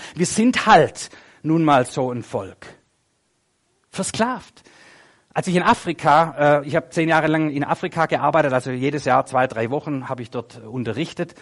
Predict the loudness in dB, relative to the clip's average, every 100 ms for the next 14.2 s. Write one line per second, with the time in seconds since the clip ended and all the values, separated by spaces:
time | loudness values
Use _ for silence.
0 | -20 -18 -4 0 0 2 2 2 0 -4
1 | -6 -4 -2 -2 -4 -8 -8 -2 -2 -2
2 | -4 0 2 0 -4 -6 -6 -6 -4 -4
3 | -6 -18 -20 -20 -20 -18 -6 -4 -2 0
4 | 0 -2 -6 -10 -10 -6 -4 -2 -4 -6
5 | -8 -12 -18 -6 -6 -4 -4 -4 -4 -6
6 | -6 -2 -2 -2 -6 -10 -10 -6 -6 -4
7 | -6 -8 -6 -2 -2 -2 -4 -10 -18 -20
8 | -20 -20 _ _ _ _ _ -8 0 0
9 | 0 _ _ _ 0 6 8 6 2 -4
10 | -6 -2 2 2 2 2 2 2 2 0
11 | 2 2 2 -2 -6 0 2 2 0 -4
12 | -2 -2 -4 -6 -8 -6 2 4 4 2
13 | -4 -4 -6 -6 -2 0 0 -4 -10 -10
14 | -10